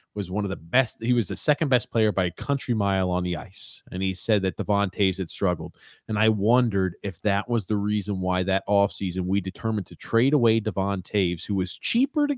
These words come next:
keep and we kept Nick Leddy was because Barry Trotz wanted to keep Nick Leddy.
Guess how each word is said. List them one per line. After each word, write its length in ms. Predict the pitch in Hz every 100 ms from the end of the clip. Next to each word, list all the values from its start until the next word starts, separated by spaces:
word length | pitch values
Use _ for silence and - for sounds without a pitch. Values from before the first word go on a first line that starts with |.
| -
keep 480 | - 226 131 - - _ - - _
and 160 | 107 110
we 120 | 107
kept 440 | - - 160 147 120
Nick 220 | 113 -
Leddy 260 | 110 98
was 160 | 92 95
because 400 | 98 - 98 90 - _
Barry 380 | 92 120 117 123
Trotz 360 | - 117 110 -
wanted 500 | 95 95 104 110 98
to 60 |
keep 280 | - 107 92
Nick 200 | 101 90
Leddy. 300 | 90 82 101